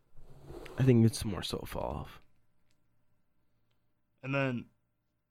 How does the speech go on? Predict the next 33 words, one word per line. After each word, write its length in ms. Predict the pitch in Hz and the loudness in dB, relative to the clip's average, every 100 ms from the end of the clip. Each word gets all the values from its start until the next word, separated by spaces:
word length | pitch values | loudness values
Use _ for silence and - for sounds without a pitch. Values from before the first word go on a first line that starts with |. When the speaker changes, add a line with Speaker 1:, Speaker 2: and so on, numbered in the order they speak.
| _ _ - | _ _ -8
Speaker 2:
with 300 | 143 196 - | -2 -2 -2
that, 300 | 117 113 - - | -6 -6 -10 -8
where, 240 | 139 160 | -2 -2
where 160 | 143 165 | 2 4
do 40 | |
you 120 | 190 | 4
see 200 | 180 - | 2 0
Josh 360 | 170 160 151 - | 2 2 2 0
Allen 400 | 120 151 104 - _ _ _ _ _ _ - | -2 -2 -4 -12 _ _ _ _ _ _ -16
moving 360 | 127 135 123 | -4 -4 -4
forward 360 | 120 131 120 117 | -6 -6 -4 -4
in 120 | 110 | -6
his 160 | 113 - | -6 -8
career? 220 | 110 104 | -10 -10
Is 160 | 113 - | -6 0
he, 160 | 165 | 2
is 200 | - 123 | 0 -2
he 80 | 143 | -2
a 80 | 139 | 0
lifetime 440 | 135 147 151 143 | 0 2 0 2
Bill? 320 | 156 190 202 _ _ | 2 2 0 _ _
Is 160 | 143 139 | -6 -2
this 140 | 147 | 0
something 420 | - 151 156 160 160 | 0 0 0 0 2
that, 360 | 147 147 - - | 2 2 0 -6
you 120 | 147 | 0
know, 420 | 143 143 147 135 - _ _ _ | 4 6 4 2 -8 _ _ _
he 220 | _ - 156 | _ -2 2
gets 320 | 147 131 - | 4 2 -4
fed 240 | - 127 | -2 0
up 220 | 143 160 | 0 0
with 420 | 170 190 190 - - _ - _ - _ _ _ _ _ | 0 0 0 -14 -20 _ -20 _ -20 _ _ _ _ _
and 420 | 127 131 123 123 | 2 2 2 -4